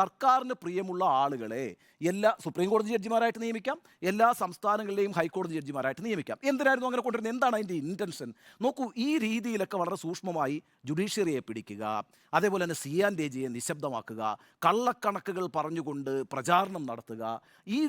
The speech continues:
രീതികളൊക്കെ പിന്തുടർന്നുകൊണ്ടിരിക്കുന്ന ഒരു സർക്കാരിനെ സംബന്ധിച്ചാണ് ഈ വെളിപ്പെടുത്തൽ വന്നിരിക്കുന്നത്. ഞാൻ അത്ഭുതകരമായി അതിനെ കാണുന്നതേയില്ല.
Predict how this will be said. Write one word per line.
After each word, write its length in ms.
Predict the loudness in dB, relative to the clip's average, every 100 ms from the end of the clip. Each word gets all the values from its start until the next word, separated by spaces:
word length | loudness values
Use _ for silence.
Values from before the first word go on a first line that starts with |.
| 0
രീതികളൊക്കെ 500 | -2 0 0 0 -2
പിന്തുടർന്നുകൊണ്ടിരിക്കുന്ന 720 | -2 -4 -2 -2 -2 -4 -4 -2
ഒരു 60 | -2
സർക്കാരിനെ 440 | -2 2 2 2 -4
സംബന്ധിച്ചാണ് 440 | -6 -4 -2 -2 -2
ഈ 40 |
വെളിപ്പെടുത്തൽ 320 | -4 -2 -4 -2
വന്നിരിക്കുന്നത്. 380 | -4 -4 -2 2
ഞാൻ 100 | 2 2
അത്ഭുതകരമായി 500 | 0 0 0 0 0
അതിനെ 140 | -2 2
കാണുന്നതേയില്ല. 520 | 2 2 -2 -4 -4